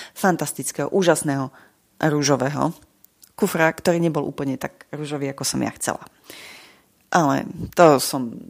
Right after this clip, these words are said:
nestihla povedať v rámci augusta, že po dovolenke som sa rozhodla, že á, však už potrebujem nový kufor, kúpim a tak. Kamoška poslala: „Á, túto máš, takýto.“ A viem, že jej, výborné, supíš.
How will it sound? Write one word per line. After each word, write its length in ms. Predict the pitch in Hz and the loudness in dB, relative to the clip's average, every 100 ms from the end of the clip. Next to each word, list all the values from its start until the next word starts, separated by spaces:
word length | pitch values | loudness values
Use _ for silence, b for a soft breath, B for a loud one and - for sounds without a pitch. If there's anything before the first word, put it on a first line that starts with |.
| - - | -14 -6
nestihla 480 | 165 143 143 127 | -4 -2 -2 0
povedať 300 | - 151 139 139 | 4 4 4 2
v 100 | 139 | 0
rámci 280 | 139 - 139 139 - | -2 -2 -2 -2 0
augusta, 720 | - 147 143 151 - 147 147 147 B B B | 4 4 4 -2 0 2 0 -2 B B B
že 160 | - 160 | -8 -4
po 100 | 156 | 0
dovolenke 460 | 147 143 139 139 139 | 2 4 4 4 -2
som 140 | 147 | -4
sa 160 | 135 139 | -4 -4
rozhodla, 400 | 131 135 131 131 | -4 -2 -2 -2
že 100 | - | 0
á, 140 | 339 | 0
však 180 | 185 135 | -2 -6
už 140 | 135 | -8
potrebujem 440 | - 139 - 131 131 | -6 -2 0 2 2
nový 220 | 127 131 | 0 -4
kufor, 380 | - 165 143 135 | -4 -2 -2 -2
kúpim 420 | - - 143 131 | -6 -4 -2 -2
a 80 | - | 2
tak. 300 | 165 165 - B B B - | 4 4 2 B B B -8
Kamoška 320 | 147 143 - | -6 -6 -8
poslala: 320 | - - - | -10 -10 -4
„Á, 320 | 214 196 160 | 0 2 2
túto 300 | - 190 196 | -2 0 4
máš, 400 | 156 175 202 190 | 6 8 8 6
takýto.“ 400 | - 165 185 - | 2 -2 -2 2
A 180 | 160 147 | 4 4
viem, 140 | 143 139 | 0 -2
že 180 | 151 | -2
jej, 380 | 156 220 208 175 | 4 6 8 6
výborné, 720 | 151 180 175 190 185 180 170 | 2 -4 2 6 6 6 0
supíš. 1040 | 160 - 220 185 - - 190 185 185 180 | 0 0 0 -2 -8 0 2 4 2 0